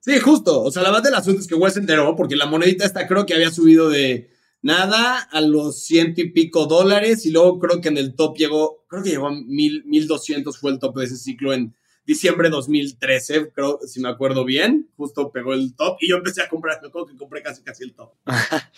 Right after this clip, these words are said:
Speaker 2: Sí, bueno, pues así pasa, ¿no? Pero, pero a ver, dime, ¿qué fue lo que te llamó la atención? Porque pasaste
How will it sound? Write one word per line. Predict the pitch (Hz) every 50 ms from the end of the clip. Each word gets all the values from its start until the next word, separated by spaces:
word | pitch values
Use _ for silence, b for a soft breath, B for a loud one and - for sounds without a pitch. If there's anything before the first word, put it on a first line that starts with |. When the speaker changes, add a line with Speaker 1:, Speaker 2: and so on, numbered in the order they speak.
| B B B -
Speaker 2:
Sí, | - - 214 208 175
bueno, | 139 147 147 123 120
pues | - 107 120
así | 117 - 165 170
pasa, | - - 175 165 - 135 113 104
¿no? | 101 110 120 135 147 -
Pero, | 160 151 196 202 - -
pero | 165 170 170
a | 175
ver, | 185 196 180 160 151
dime, | 180 208 202 185 151 - _ _
¿qué | - 208
fue | 190 262 254
lo | 254 180
que | 156 131
te | - 135
llamó | 123 127 143
la | 151 156
atención? | 131 131 117 - 135 120
Porque | 113 120 110 - 123
pasaste | - 135 - 160 165 - - - 180 180 175 156